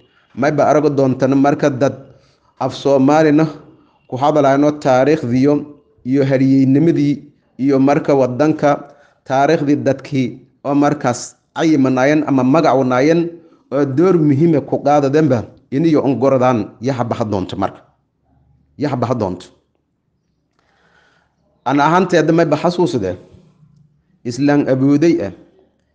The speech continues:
Ya may ba ninka sheekaya jirtay. Xilliyadii oo markii una jijiifadaan iyo geegow-,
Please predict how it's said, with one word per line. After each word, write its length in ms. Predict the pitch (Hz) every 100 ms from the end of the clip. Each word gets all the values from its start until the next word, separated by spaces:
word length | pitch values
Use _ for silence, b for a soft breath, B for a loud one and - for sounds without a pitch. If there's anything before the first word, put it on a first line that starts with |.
| -
Ya 120 | 135
may 140 | 151
ba 140 | 147 139
ninka 320 | 131 127 123
sheekaya 500 | - 147 147 143 147
jirtay. 520 | 135 110 - 101 87 - _ _ _ _ _ _ _
Xilliyadii 680 | - 131 139 156 175 151 151 - - - _ _ _ _ _ -
oo 100 | 131
markii 300 | 139 139 170
una 180 | 143
jijiifadaan 880 | 127 147 139 127 - 113 127 135 120
iyo 280 | 120 120 113
geegow-, 520 | 110 110 131 123 131